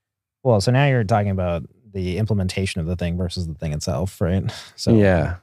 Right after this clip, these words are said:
Speaker 2: I guess.
Speaker 1: I think the current Democratic Party certainly has its problems, right? But you could say, you could have said that about the Republican Party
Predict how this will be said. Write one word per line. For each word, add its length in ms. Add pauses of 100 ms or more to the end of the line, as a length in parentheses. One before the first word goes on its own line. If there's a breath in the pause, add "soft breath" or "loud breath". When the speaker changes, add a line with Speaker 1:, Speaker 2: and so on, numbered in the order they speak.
(220)
Speaker 2:
I 80
guess. 320
Speaker 1:
I 60
think 160
the 100
current 320
Democratic 500
Party 300
certainly 360
has 220
its 80
problems, 800
right? 320
But 220
you 200
could 140
say, 160
you 160
could 100
have 100
said 160
that 120
about 240
the 80
Republican 680
Party 400